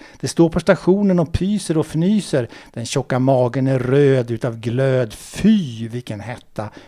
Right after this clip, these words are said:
Hu, vilken hetta! Pu, vilken hetta! Usch, vilken hetta!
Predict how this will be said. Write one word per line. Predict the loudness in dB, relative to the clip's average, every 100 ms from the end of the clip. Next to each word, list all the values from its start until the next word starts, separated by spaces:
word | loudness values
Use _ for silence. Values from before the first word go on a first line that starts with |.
| -20
Hu, | -10 -4 -2 -2 -4
vilken | -4 -4 -4
hetta! | -4 -6 -6 -6 -6 -8 -20 -20 _ -6
Pu, | 0 2 2 -2 -4
vilken | -4 -6 -6
hetta! | -6 -8 -10 -8 -8 -10 -20 -20 _ 2
Usch, | 2 0 -8 -12
vilken | -14 -14 -12
hetta! | -12 -14 -14 -14